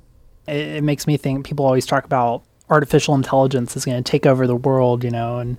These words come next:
the computers will rule us all, but, I mean, in these cases, it's the computers that are actually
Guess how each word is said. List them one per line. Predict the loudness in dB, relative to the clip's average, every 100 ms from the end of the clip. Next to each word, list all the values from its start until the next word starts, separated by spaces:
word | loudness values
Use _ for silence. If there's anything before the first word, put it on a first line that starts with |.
| -10 -16 -16 _
the | -4
computers | -4 -4 0 2 2 2
will | 2
rule | 2 2
us | 2 4
all, | 6 6 4
but, | 0 -2 -6 _
I | 0
mean, | 2 4
in |
these | 2 0
cases, | 0 -2 -2 -6
it's | -8 -12 -6
the | -4
computers | -4 -2 -2 0 -2
that | -4
are | -4
actually | -4 -6 -6 -6